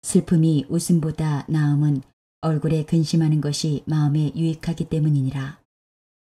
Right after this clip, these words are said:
지혜자의 마음은 초상집에 있으되 우매한 자의 마음은 혼인집에 있느니라. 지혜로운 사람의 책망을 듣는 것이 우매한 자들의 노래를 듣는 것보다 나으니라.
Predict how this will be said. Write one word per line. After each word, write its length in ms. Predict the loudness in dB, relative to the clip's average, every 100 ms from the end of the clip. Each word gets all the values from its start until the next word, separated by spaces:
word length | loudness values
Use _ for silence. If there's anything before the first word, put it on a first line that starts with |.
| _ _
지혜자의 500 | 0 2 2 0 2
마음은 480 | 2 2 2 0 -4 _ _ _ -2
초상집에 560 | 2 4 2 -2 -4
있으되 540 | -4 -4 -6 -6 -6 -12 _ _ _ _
우매한 360 | 2 4 4 4
자의 240 | 2 0
마음은 520 | 0 0 2 0 -2 -6 2
혼인집에 460 | 4 4 0 -2
있느니라. 640 | 2 2 0 -2 -6 -10 _ _ _ _ _ _ _ _ _ _
지혜로운 420 | 0 2 4 2
사람의 480 | 0 0 0 0 -2
책망을 460 | 0 2 4 2 0
듣는 280 | 2 2 0
것이 440 | -2 -4 -4 -6 -10 _ _ _ 0
우매한 360 | 2 4 2
자들의 520 | 0 -4 -4 -4 -4 -4
노래를 380 | -2 0 0 0
듣는 320 | 0 2 0
것보다 600 | -4 -8 -6 -6 -6 -6
나으니라. 720 | -2 0 2 0 -2 -8 -12